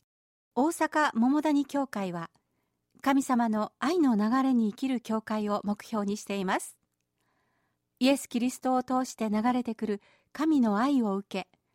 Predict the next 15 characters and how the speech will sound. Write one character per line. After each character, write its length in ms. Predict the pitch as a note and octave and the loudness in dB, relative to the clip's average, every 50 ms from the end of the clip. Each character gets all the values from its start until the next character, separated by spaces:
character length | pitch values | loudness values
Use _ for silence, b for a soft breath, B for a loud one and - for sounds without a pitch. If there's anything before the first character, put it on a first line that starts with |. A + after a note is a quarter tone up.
| _ _ _ _ _ _ - | _ _ _ _ _ _ -6
喜 120 | D#3 F#3+ G3+ A3 A#3 A3 - A3+ A3 | -2 0 2 2 0 0 -2 -4 -4
び、 180 | - G3 F#3 - _ _ _ _ _ _ _ | -4 -6 -10 -10 _ _ _ _ _ _ _
感 200 | - B3 B3+ B3+ | -2 0 0 0
謝 180 | A#3 - G#3+ G#3 | 0 -2 -6 -8
し、 300 | - - - G#3 G3 _ _ _ _ _ _ _ _ _ | -8 -8 -10 -10 -10 _ _ _ _ _ _ _ _ _
賛 300 | - - C4 C4+ B3 G#3 | -2 0 2 2 2 2
美 100 | G#3 A#3 | 0 -4
し、 300 | - - - G#3 F#3+ - _ _ _ _ _ _ _ _ _ _ | -6 -8 -8 -8 -10 -10 _ _ _ _ _ _ _ _ _ _
そ 160 | - - C4 | -4 0 0
し 120 | B3+ - - | 0 0 0
て 100 | B3 B3+ | -4 -2
そ 160 | - - B3+ | -2 0 0
の 200 | B3 C4 B3+ B3+ | 2 2 2 2
愛 200 | C#4+ F4+ F4 D4+ | 2 2 0 0
を 160 | A#3+ G#3+ - | 0 -2 -4